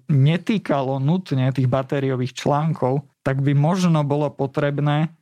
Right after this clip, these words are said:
pre účely tejto opravy ich napríklad vybrať. A to je dodatočná práca a to sú dodatočné náklady. A druhý problém je, a on súvisí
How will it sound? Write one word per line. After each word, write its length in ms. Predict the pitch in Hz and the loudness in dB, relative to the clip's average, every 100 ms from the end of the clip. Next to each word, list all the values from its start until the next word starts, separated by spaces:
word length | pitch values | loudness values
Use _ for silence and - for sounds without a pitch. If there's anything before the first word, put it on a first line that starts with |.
| _ | _
pre 320 | 135 143 131 | -2 0 0
účely 420 | 151 151 - 156 135 | -2 -2 0 -2 0
tejto 280 | 143 131 | -2 -2
opravy 440 | 143 135 131 139 139 | -2 -4 -2 -2 -2
ich 200 | - 135 | 0 0
napríklad 440 | 135 131 147 143 | 0 0 -2 -2
vybrať. 560 | 127 131 127 123 117 - | 0 0 0 -2 -4 -6
A 140 | - | -6
to 140 | 131 143 | -2 0
je 80 | 135 | 2
dodatočná 580 | 135 143 135 - 139 127 | 0 0 -4 -4 -2 -2
práca 440 | 131 127 131 139 | 0 -2 -2 -4
a 100 | 135 | -4
to 120 | 123 | -6
sú 140 | 127 135 | -6 -2
dodatočné 560 | 135 131 127 127 - | 0 0 -4 -6 -2
náklady. 580 | 123 123 - - 113 196 - _ - | 0 0 -2 -4 -2 -4 -4 _ -6
A 80 | 135 | 0
druhý 320 | 180 180 160 | 4 4 2
problém 480 | 143 139 143 131 127 | 0 -2 0 -2 0
je, 160 | 123 151 175 _ _ | 0 0 -2 _ _
a 80 | 151 151 | -4 -2
on 140 | 156 | 0
súvisí 500 | 151 - 208 165 160 | 0 0 0 0 0